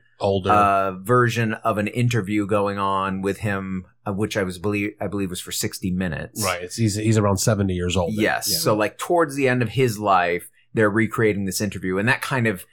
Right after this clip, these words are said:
Speaker 2: becomes the bookend piece of the film where we're gonna see the return to that at the end.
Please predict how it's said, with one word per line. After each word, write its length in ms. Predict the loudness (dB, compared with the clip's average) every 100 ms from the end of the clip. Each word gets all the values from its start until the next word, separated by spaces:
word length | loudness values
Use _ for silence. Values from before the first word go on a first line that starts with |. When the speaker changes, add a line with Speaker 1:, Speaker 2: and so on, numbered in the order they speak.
| _
Speaker 2:
becomes 600 | -4 -2 0 0 0 -6
the 320 | -2 0 -2 0
bookend 520 | 0 2 0 0 -4 -4
piece 260 | -6 -6
of 80 | -6
the 60 | -6
film 280 | -2 -2
where 100 | -2 -4
we're 120 | -2
gonna 160 | -4
see 320 | -4 -4 -6 -6 -14 -12
the 160 | -4 -2
return 420 | -2 -2 -2 -2
to 80 | -4
that 200 | -4 -4
at 80 | -6
the 100 | -4
end. 180 | -4